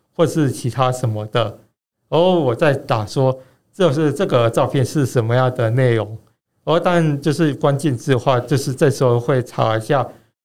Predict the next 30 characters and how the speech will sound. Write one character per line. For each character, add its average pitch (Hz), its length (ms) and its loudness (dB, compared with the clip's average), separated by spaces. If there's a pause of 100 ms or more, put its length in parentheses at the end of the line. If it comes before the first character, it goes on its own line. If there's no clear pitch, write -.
(160)
就 165 140 -4
是 139 380 2
像， 135 280 0 (400)
啊， 120 280 0
政 196 120 0
府 139 160 -4
网 120 240 0
站 147 160 0
怎 - 120 -10
么 117 120 0
称 123 240 -2
呼 123 240 -2
的， 123 240 -4 (240)
或 156 120 -2
是 165 100 0
维 131 260 2
基 131 160 -2
百 135 200 0
科 135 160 0
怎 127 120 0
么 107 160 -2
说， 117 360 0 (520)
然 143 140 0
后 147 80 2
再 151 180 2
把 117 220 -4
它 131 140 0
就 131 120 0
是 135 200 0
说 123 360 0